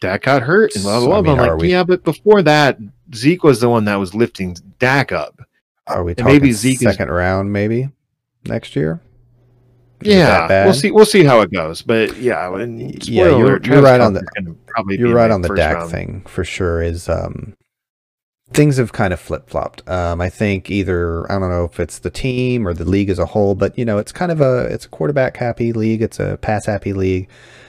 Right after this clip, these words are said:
Speaker 2: The pass tends to be more efficient than the run.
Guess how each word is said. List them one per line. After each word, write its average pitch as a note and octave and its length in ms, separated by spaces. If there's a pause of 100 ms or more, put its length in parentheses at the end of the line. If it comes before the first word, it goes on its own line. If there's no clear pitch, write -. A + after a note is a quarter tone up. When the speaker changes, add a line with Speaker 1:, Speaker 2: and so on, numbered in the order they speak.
(120)
Speaker 2:
The G2 100
pass G#2+ 400
tends G2 280
to F#2 100
be F#2+ 100
more F2 280
efficient - 520 (100)
than E2+ 160
the E2+ 80
run. G#2+ 540